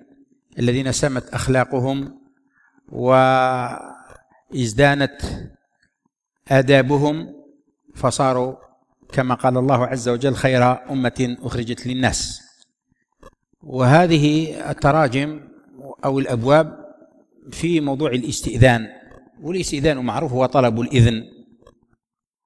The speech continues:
طلب الإذن، لأن السين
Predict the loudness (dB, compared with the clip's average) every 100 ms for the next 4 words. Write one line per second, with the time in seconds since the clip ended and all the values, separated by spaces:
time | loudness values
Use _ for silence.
0 | _ _ _ _ _ _ 0 4 4 0
1 | -2 -2 2 4 2 0 -12 -20 _ -4
2 | -2 -6 -4 -4 -6 -6 -2 -2 -2 -6